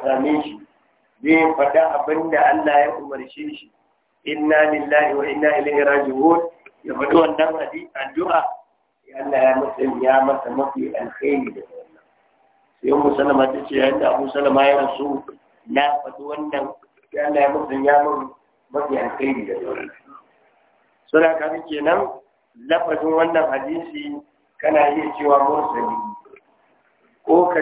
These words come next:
ce akwai inqita tsakanin Ummu Salama da Rabi'a ibn Abi Abdurrahman, ko tsakanin Rabi'a ibn Abi Abdurrahman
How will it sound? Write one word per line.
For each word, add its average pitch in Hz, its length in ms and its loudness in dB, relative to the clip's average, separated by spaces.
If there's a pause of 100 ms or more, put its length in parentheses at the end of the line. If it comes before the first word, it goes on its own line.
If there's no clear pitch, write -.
ce 165 160 4
akwai 156 400 2 (160)
inqita 139 800 2 (840)
tsakanin 156 460 2 (160)
Ummu 160 320 -8
Salama 160 540 0 (540)
da 139 100 -6
Rabi'a 156 840 2
ibn 156 240 -6
Abi 139 300 -4
Abdurrahman, 107 640 -12 (1040)
ko 165 240 2
tsakanin 156 680 4 (680)
Rabi'a 147 760 2
ibn 165 160 -4
Abi 151 300 0
Abdurrahman 143 840 0